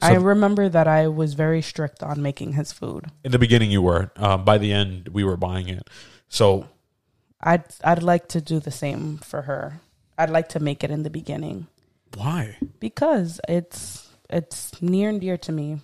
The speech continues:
Speaker 2: It's an experience
Speaker 1: You
Speaker 2: that
Speaker 1: don't
Speaker 2: I'll
Speaker 1: have the time, Amanda.
Speaker 2: I do have the
Speaker 1: No,
Speaker 2: time.
Speaker 1: you don't.
Speaker 2: Yes, I do.
Speaker 1: No, you don't.
Speaker 2: How much you wanna bet?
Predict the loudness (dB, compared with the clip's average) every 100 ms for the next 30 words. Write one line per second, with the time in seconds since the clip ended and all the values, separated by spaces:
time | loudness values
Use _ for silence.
0 | -10 -8 -4 -6 -8 -8 -4 -2 -4 -4
1 | 6 8 10 8 8 4 4 2 4 0
2 | 0 -2 -4 _ _ _ -6 -4 -4 -4
3 | -4 -6 -4 6 6 8 6 4 2 -4
4 | -10 -6 -6 -4 4 4 6 6 6 4
5 | -4 _ _ _ _ _ _ 0 2 2
6 | 2 0 0 -4 -6